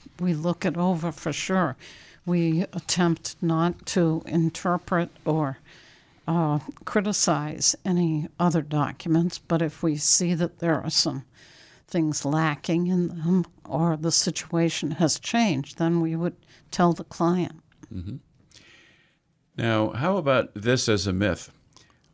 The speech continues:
Speaker 2: "I don't need to worry about my final arrangements, my funeral and burial arrangements, because my family knows what my wishes are."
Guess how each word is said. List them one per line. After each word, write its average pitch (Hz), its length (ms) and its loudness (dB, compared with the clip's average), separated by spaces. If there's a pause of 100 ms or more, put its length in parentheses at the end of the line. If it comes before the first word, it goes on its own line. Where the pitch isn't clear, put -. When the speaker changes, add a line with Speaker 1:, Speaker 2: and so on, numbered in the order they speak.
Speaker 2:
"I 120 80 -2
don't 143 140 0
need 117 160 2
to 113 120 -4
worry 110 260 2
about 98 320 0
my 90 340 0
final 101 500 0
arrangements, 95 680 0
my 85 200 -2
funeral 95 500 0
and 85 160 -2
burial 90 320 2
arrangements, 82 540 -4
because 90 420 -6
my 85 140 -2
family 95 400 0
knows 87 260 -2
what 85 140 -4
my 80 160 0
wishes 85 400 -4
are." 69 240 -8